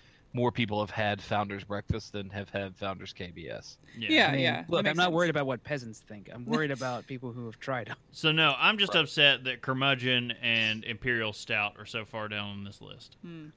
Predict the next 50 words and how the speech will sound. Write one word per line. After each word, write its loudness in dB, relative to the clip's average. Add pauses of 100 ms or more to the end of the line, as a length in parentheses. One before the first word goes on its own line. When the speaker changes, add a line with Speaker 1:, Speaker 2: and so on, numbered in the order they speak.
(200)
Speaker 3:
But 2
again, 6
I 10
Speaker 4:
Backwoods 0
Speaker 3:
think 4
Speaker 4:
Bastard's 0
Speaker 3:
it's, -8
Speaker 4:
not 2
even 0
in 0
the -4
top -2
five. -6
Speaker 3:
it's, -4
it's 0
that 2
it's -2
so 0
hard -2
to -4
get -4
some -2
of 0
them, 0
I 2
think, -2
maybe. -6 (260)
Speaker 2:
Okay, 2
no, 2
Backwoods 4
Bastard 4
is -6
not 2
hard -4
to -10
get. -6 (200)
You -2
Speaker 3:
I -2
Speaker 2:
can 2
Speaker 3:
don't -4
Speaker 2:
find 4
it 4
on 0
shelves 4
Speaker 1:
Well, 2
Speaker 2:
for -4
weeks. -4
Speaker 3:
I 0
don't -4
know. -6